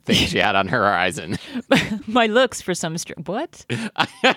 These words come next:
Speaker 1: don't know. I give it, it didn't
Speaker 2: Gross
Speaker 1: work.
Speaker 2: and skeevy and nasty. Ew. Confirming once again why I'm glad I didn't go to the naked beach with you. My looks for
Speaker 1: I was, I was a perfect gentleman.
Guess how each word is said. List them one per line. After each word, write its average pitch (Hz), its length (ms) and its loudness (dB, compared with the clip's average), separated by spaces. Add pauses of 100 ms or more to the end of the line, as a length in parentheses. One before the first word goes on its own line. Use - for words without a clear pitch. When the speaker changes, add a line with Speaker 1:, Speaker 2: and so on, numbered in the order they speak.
Speaker 1:
don't 269 180 2
know. 214 160 2
I 202 140 2
give 185 200 -4
it, - 160 -10
it 214 240 -2
didn't 196 120 -6
Speaker 2:
Gross 254 560 4
Speaker 1:
work. - 60 -4
Speaker 2:
and 240 220 2
skeevy 302 840 -2
and 190 320 -2
nasty. 196 800 0 (920)
Ew. 160 420 2 (800)
Confirming 220 720 -2
once 208 240 0
again 190 280 2
why 156 140 2
I'm 151 100 -2
glad 139 160 0
I 156 60 0
didn't 156 140 -4
go 165 100 -4
to 175 80 -4
the 147 100 -4
naked 151 320 -6
beach - 240 -4
with 254 160 4
you. 254 340 0 (1080)
My 220 160 2
looks 294 280 0
for - 60 0
Speaker 1:
I 139 100 4
was, 127 200 0
I 123 140 0
was 117 160 0
a 98 80 -4
perfect 95 500 -2
gentleman. 78 420 -8